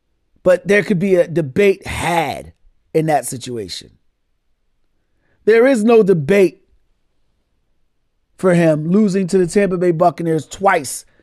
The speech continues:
in a three-year span in the playoffs. Think about that now. To the Tampa Bay Buccaneers, the same Buccaneers who won the Super Bowl on the Eagles to shut the vet down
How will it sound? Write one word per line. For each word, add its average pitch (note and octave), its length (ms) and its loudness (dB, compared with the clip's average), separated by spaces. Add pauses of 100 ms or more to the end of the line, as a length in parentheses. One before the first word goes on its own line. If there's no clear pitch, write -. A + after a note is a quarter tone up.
(220)
in E3+ 120 -2
a D#3+ 60 -2
three-year F3+ 420 0
span E3 360 -2
in C#3 100 -6
the C3 60 -8
playoffs. B2+ 640 -10 (1160)
Think E4+ 200 2
about D#3+ 300 -2
that G#2 200 -8
now. G2 260 -18 (760)
To G#3+ 80 -2
the G3 80 -4
Tampa B3+ 300 0
Bay B3+ 120 4
Buccaneers, A3 420 0
the F3+ 60 -10
same B3 220 0
Buccaneers A#3 480 2
who G#3+ 80 -4
won G#3+ 180 -2
the G3 80 -6
Super G#3 260 -4
Bowl G3+ 300 2 (280)
on G3 140 0
the G#3 60 0
Eagles A3 400 0
to F#3 160 -2
shut A#3+ 320 -2
the A3+ 80 2
vet G3 400 0
down D#3 500 0